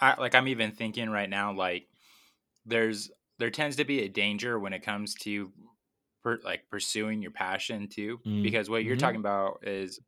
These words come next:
Speaker 1: understanding who God is and how you fit into what God's design is and the, the passion, the identity that he's given you. Um, and you even give this beautiful example,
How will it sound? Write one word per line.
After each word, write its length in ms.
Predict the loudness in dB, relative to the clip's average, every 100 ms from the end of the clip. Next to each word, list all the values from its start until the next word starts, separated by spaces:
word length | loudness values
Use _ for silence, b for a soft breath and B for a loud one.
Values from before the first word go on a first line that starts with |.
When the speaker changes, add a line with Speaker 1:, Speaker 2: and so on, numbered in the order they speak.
| _ _ _ -6
Speaker 1:
understanding 720 | -4 0 0 0 0 -2 -4 -6
who 180 | -6 0
God 300 | 2 4 2
is 380 | 0 -2 -6 -10
and 180 | -8 -6
how 240 | -2 -2
you 260 | -2 -4 -8
fit 240 | -2 -2
into 640 | 0 -4 -6 -8 -6 -6 -6
what 260 | -4 -6 -2
God's 260 | -2 -2
design 440 | -4 -6 -4 -4 -4
is 260 | -6 -6
and 120 | -10 -10
the, 200 | -10 -10 _
the 80 | -14
passion, 400 | 0 0 0 -4
the 80 | -6
identity 420 | -4 -4 -2 -2
that 120 | -2
he's 180 | -4 -4
given 320 | -4 -4 -4
you. 320 | -4 -2 -4 b b b b b b
Um, 540 | 2 4 4 0 -4 -14 _ _
and 120 | -2
you 100 | 2
even 260 | 2 0 0
give 260 | 0 0
this 220 | -2 -4 -4
beautiful 360 | -4 -2 -2
example, 800 | -2 -2 -2 -2 -2 0 0 -4